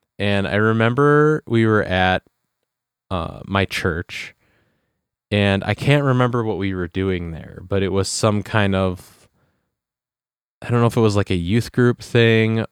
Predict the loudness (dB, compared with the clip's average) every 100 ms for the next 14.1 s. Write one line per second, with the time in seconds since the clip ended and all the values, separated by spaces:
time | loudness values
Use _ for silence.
0 | 0 2 4 2 0 0 0 -2 -2 -2
1 | -2 -4 -4 -2 -2 -2 -2 -2 -4 -4
2 | -4 -2 -6 -2 -2 -2 -6 -12 _ _
3 | _ _ _ _ _ _ _ 0 2 2
4 | 2 4 4 4 4 4 4 4 2 0
5 | _ _ _ _ _ -2 4 6 6 4
6 | 0 0 -2 -2 -2 0 0 0 0 0
7 | -2 _ _ _ _ _ _ _ _ _
8 | -4 0 2 2 2 0 -2 -4 -2 -2
9 | -2 -2 0 2 4 2 0 -2 0 0
10 | -2 -4 -4 -2 2 2 2 0 2 2
11 | 4 2 -2 -6 -6 -2 0 0 -2 -4
12 | -8 _ _ -6 -4 -4 -6 -6 -6 -4
13 | -4 -4 -6 -12 -16 -6 -4 -2 -2 -2
14 | -4